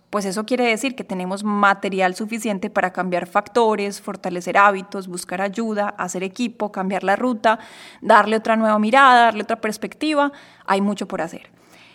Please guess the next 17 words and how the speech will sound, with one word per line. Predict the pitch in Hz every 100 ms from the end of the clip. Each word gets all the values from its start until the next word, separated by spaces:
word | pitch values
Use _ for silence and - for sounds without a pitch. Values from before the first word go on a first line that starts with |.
| _
Si | - 208
los | 196 185
pros | - 220 202 175 - -
están | 175 - 170 185
superando | 190 226 254 247 240
a |
los | 277 277
contras, | - 277 226 202 220 269 - - -
los | 175 175 - - - - _
pros | 220 240 233
de | 240
eso | 247 247
que | 233
me |
interesa, | 208 202 202 220 196 - 254 - _ _ _ _
ocho | 226 208 226
letras. | 220 202 202 180 180 -